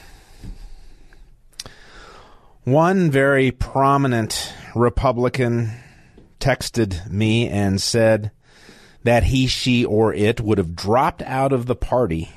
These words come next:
if the Bonniwell Amendment had passed. So we'll dig back into more of that, uh, get some perspective on Dick Wadhams, who in a newspaper article referred to Colorado State G O P Chairman Dave Williams as Comrade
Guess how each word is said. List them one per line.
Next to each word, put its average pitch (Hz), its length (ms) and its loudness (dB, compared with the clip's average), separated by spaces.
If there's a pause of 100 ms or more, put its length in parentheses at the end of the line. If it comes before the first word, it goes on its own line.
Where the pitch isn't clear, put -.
if 110 220 -2
the 90 80 -2
Bonniwell 104 640 2
Amendment 90 480 0
had 78 240 -6
passed. - 560 -10 (380)
So 113 180 0
we'll 151 140 0
dig 139 200 -2
back 127 320 0
into 123 460 -2
more 113 280 2
of 95 100 -2
that, 107 680 -2
uh, 95 320 -16
get 127 200 -4
some 92 300 -4 (540)
perspective 123 920 0
on 87 360 -2
Dick 127 220 0
Wadhams, 110 600 2
who 95 340 -2 (720)
in 120 160 0
a 98 280 2 (120)
newspaper 113 720 2
article 104 420 2
referred 113 640 2
to 95 420 0 (160)
Colorado 131 280 2
State 120 300 -2
G 113 220 2
O 123 100 4
P 120 240 -2
Chairman 113 540 0
Dave 104 320 2
Williams 104 480 2
as 92 280 -2
Comrade 117 880 0